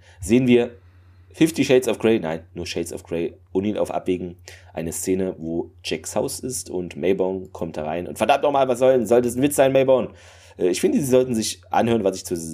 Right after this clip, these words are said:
bieten habe. Und dann befindet sich Jack auf dem Basisplaneten, kniet vor einer kleinen Glaskugel,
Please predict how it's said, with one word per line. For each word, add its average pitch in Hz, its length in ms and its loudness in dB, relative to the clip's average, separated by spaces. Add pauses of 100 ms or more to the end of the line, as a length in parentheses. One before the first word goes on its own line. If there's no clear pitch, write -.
bieten 95 420 -10
habe. 87 420 -6 (720)
Und 85 260 -6
dann 85 160 -2
befindet 92 320 -4
sich - 240 -8
Jack 87 220 -4
auf 85 100 -4
dem 78 220 -10 (220)
Basisplaneten, 107 640 -2
kniet 123 220 -6
vor - 240 0
einer 87 200 -4
kleinen 85 280 -6
Glaskugel, 101 880 -4